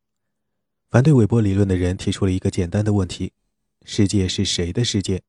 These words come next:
如果问学校是谁的学校，回答是既是老师和当地教育机关的，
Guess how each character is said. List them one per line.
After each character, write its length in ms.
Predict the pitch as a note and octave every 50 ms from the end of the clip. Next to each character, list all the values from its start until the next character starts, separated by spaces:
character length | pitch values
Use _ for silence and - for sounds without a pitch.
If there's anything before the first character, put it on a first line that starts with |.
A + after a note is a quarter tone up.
| _ _ _ _ _ _ _ _ _ _ _ _ _ _ _ _ _ -
如 100 | C#3 D3
果 140 | C3 A#2+
问 260 | A#2 A#2+ A2 G2+ F#2+ - _
学 240 | - - - G#2 A#2
校 240 | - - C#3 A#2 A2+
是 140 | - - G#2+
谁 120 | - F#2+
的 140 | F#2+ G#2 G2
学 220 | - - F#2 F#2+
校， 340 | F#2+ - C3+ G#2+ F#2 F2+ - _ _ _
回 180 | _ - A2
答 160 | G2 F#2 F#2 F#2
是 260 | - - F#2 F2+ - _ _ _ _ _ _
既 140 | - - A2+
是 160 | G2 - G#2
老 220 | F#2 F2+ E2+ E2+ F2
师 240 | - - G#2+ G#2
和 180 | G2 - G2+ F#2
当 160 | F2+ G#2 G#2+
地 100 | G#2+ G2+
教 200 | F2+ - G#2 F#2
育 80 | F2+ F2+
机 120 | - A2+
关 220 | G#2 - B2 C3 B2
的， 240 | A#2 G2+ F2 F2